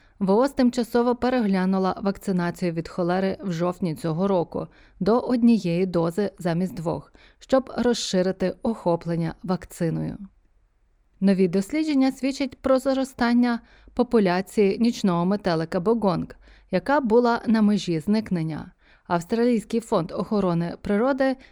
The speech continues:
зібрав найновіші наукові дані, щоб отримати картину міграції молі богонг у дві тисячі двадцять другому році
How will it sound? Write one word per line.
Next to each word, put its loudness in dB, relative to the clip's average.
зібрав 2
найновіші 2
наукові -2
дані, 2
щоб 2
отримати 0
картину 0
міграції -2
молі -2
богонг 0
у 2
дві 2
тисячі -2
двадцять -4
другому -2
році 0